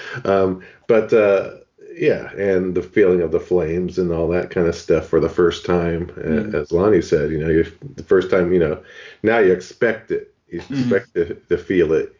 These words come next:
Speaker 1: uh, and you can still feel it from way back at a, at a show. More
Speaker 2: Yeah,
Speaker 1: so
Speaker 2: your fir-,
Speaker 1: now
Speaker 2: your
Speaker 1: than
Speaker 2: first
Speaker 1: back
Speaker 2: time,
Speaker 1: then.
Speaker 2: you're not expecting it. You're like,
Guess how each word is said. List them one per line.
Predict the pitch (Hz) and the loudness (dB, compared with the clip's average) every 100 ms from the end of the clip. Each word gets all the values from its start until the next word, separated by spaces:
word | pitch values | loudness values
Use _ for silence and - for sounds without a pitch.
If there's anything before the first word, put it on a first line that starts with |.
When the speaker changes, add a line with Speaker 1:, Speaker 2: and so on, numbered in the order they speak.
| - | -4
Speaker 1:
uh, | 87 82 82 90 | -4 -2 -2 0
and | 92 | 0
you | 104 | 0
can | 104 | -4
still | - 135 | 0 0
feel | - 87 | 2 0
it | 78 | 0
from | - 82 | -4 -6
way | 80 80 | -2 -2
back | 69 78 - - - - - | -4 -10 -14 -18 -20 -20 -14
at | 76 71 | -10 -8
a, | - - | -8 -6
at | 78 | -2
a | 87 | -2
show. | - - - - - - - - | 0 2 4 2 0 -8 -14 0
More | - | 2
Speaker 2:
Yeah, | 202 196 | 2 2
Speaker 1:
so | |
Speaker 2:
your | 92 175 | 0 2
fir-, | 165 | 2
Speaker 1:
now | 330 | 2
Speaker 2:
your | - | 2
Speaker 1:
than | 247 | 0
Speaker 2:
first | 175 175 180 | 0 -2 -2
Speaker 1:
back | 151 | -2
Speaker 2:
time, | 139 | 0
Speaker 1:
then. | 117 | 0
Speaker 2:
you're | 120 | 0
not | 127 113 | 0 -2
expecting | - 131 123 120 | -4 -4 -4 -4
it. | 104 92 | -10 -12
You're | 104 | -20
like, | 85 | -20